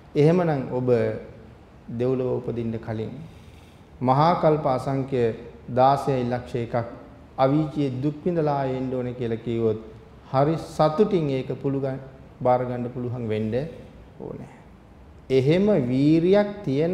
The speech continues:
කෙනෙකුට තමයි බුද්ධත්වය ලබන්න පුළුවන්.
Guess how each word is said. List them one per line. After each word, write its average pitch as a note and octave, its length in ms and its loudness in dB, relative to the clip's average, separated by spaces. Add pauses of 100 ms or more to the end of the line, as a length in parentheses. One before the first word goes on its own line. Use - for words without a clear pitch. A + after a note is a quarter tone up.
කෙනෙකුට E3 560 -2
තමයි F#3 420 -2 (600)
බුද්ධත්වය D3+ 800 0
ලබන්න G3+ 480 0
පුළුවන්. D#3 500 2